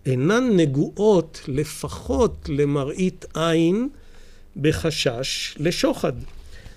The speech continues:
ואז אני פונה לסעיף השוחד בחוק העונשין. וסעיף השוחד, שהוא מהסעיפים היותר משוכללים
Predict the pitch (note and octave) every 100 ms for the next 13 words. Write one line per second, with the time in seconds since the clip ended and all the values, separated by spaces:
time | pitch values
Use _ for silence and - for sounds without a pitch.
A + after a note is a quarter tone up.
0 | - - C#3 G#3 A3+ A#3 F#3+ D#3+ C#3+ C3
1 | A#2 C3+ F3+ - - - - - C3+ C#3
2 | D3+ D#3 D#3 D3+ D3+ E3 G#3 - A#3 -
3 | - - - - - - - B2 D#3+ D3+
4 | E3+ F#3 G#3 F#3+ C3 - - - - -
5 | - - - - - C3 - E3+ - A3
6 | E3+ C3+ B2+ B2+ - - - - - -
7 | C#3 C#3 C3+ C3+ C3 - C#3 - A3 G3
8 | E3+ A#3+ A3+ A3+ - G3 - D#3 E3 G3
9 | A#3 C#3+ B2